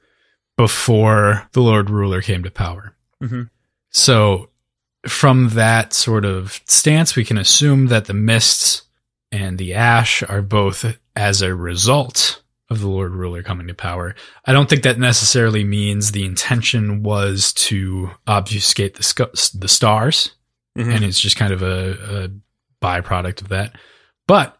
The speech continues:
Speaker 1: at the same time, thinking about this more, what if, like, looking at the star, like, just looking at the stars and really staring at the stars is where a whole lot of inspiration comes from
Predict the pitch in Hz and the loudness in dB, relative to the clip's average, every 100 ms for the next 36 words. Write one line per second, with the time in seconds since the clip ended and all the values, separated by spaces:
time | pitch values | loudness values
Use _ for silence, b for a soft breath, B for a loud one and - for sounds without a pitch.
0 | _ 143 - 120 - 180 208 220 - - | _ -2 0 2 4 4 6 4 2 4
1 | 190 123 90 95 - - 131 117 107 107 | 4 4 -4 -10 -14 0 2 4 4 2
2 | 101 95 120 156 120 98 113 - _ _ | 0 0 2 2 0 -4 -10 -14 _ _
3 | _ - 190 220 - - 160 131 - _ | _ 2 4 4 0 0 2 2 0 _
4 | _ - 139 170 - 202 175 147 135 - | _ -2 4 4 6 4 4 2 2 2
5 | 135 127 127 113 123 110 120 151 - 175 | 2 0 -2 0 -2 -2 2 2 4 2
6 | 165 135 - 131 120 113 104 - 110 110 | 2 2 2 2 2 2 0 -2 0 0
7 | 107 120 123 113 - - 107 127 120 117 | 2 4 4 4 2 2 2 2 2 2
8 | - 101 - 104 117 98 87 95 - - | 0 0 0 0 0 0 -2 2 2 2
9 | _ _ _ _ _ _ _ _ 123 113 | _ _ _ _ _ _ _ _ 2 2
10 | 110 117 117 110 104 - - - - 123 | 4 4 4 2 -2 -8 -12 -6 2 6
11 | 147 131 117 120 123 104 101 98 104 117 | 6 6 4 4 4 0 -4 -6 -6 0
12 | 117 117 - 95 95 113 98 95 - 95 | 0 0 -2 -4 -2 -2 -2 -6 -10 -12
13 | - 90 104 | -12 -14 -16